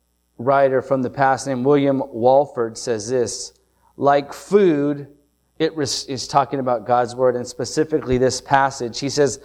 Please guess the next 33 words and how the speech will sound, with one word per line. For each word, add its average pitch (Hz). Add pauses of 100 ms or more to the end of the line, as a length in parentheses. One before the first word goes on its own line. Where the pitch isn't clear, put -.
(220)
"Like 156
food, 202
it 196
restores 175
the 156
faint 156 (380)
and 156
communicates 165
vigor 123
to -
the 127
discontent." 120 (1500)
God's, 143 (280)
this 156
is 151
why 143
we 127
need 139
God's 113
Word. 123
It 127
restores 156
our 131
soul. 151
If 117
you 165
are 156
spiritual, 170
you 170
are 190
a 156
spiritual 175
being, 123